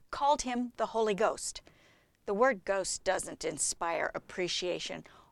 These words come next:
or even curiosity in me. In the New Testament, the Greek word used for the Spirit is pneuma, P N E U M A, which means breath. The Holy Spirit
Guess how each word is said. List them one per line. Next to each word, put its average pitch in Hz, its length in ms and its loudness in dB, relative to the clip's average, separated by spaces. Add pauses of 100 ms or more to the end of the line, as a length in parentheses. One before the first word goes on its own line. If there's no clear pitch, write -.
(120)
or 208 140 -10
even 226 300 -6
curiosity 190 920 -6
in 156 260 -12
me. 175 400 -16 (1080)
In 240 100 0
the 254 80 2
New 403 200 2
Testament, - 560 -6
the 185 80 -2
Greek 226 540 -2
word 208 300 0
used 240 440 -2
for 302 160 -4
the 294 100 -6
Spirit 185 600 -2 (100)
is 208 300 0 (260)
pneuma, 208 540 0 (480)
P 233 440 -2
N 175 380 -4 (100)
E 208 240 -2
U 180 340 -6 (100)
M 170 240 -10 (100)
A, 233 320 -2 (260)
which 247 260 0
means 202 420 -6 (200)
breath. 185 640 -6 (720)
The 196 100 -4
Holy 220 280 0
Spirit 160 500 -6